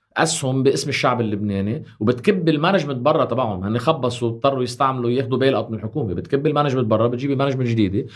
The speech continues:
ووقتها يردوا مصريات للشعب اللبناني، ساعتها بترجعي لهم الأسهم، بتتركيهم يعطوا بونسز قد ما بدهم. هاي هي الطريقة المضبوطة. So هون هاي الغلطة صارت أنا برأيي.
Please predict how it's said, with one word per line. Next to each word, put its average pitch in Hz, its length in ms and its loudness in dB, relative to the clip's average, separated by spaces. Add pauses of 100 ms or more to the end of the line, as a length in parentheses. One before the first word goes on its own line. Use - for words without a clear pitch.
(160)
ووقتها 139 300 4
يردوا 175 300 2
مصريات 151 420 0
للشعب 139 400 0
اللبناني، 113 580 -4 (420)
ساعتها 139 520 2
بترجعي 127 560 -2
لهم 127 140 0
الأسهم، 120 440 -2
بتتركيهم 120 520 -2
يعطوا 117 240 2
بونسز 107 340 -2
قد 95 80 -2
ما 95 80 0
بدهم. 90 280 -4 (340)
هاي 131 160 6
هي 131 120 4
الطريقة 120 320 2
المضبوطة. 95 380 -6
So 95 120 -6
هون 156 240 2
هاي 139 120 0
الغلطة 117 340 0
صارت 95 360 -2
أنا 95 120 -4
برأيي. 90 420 -6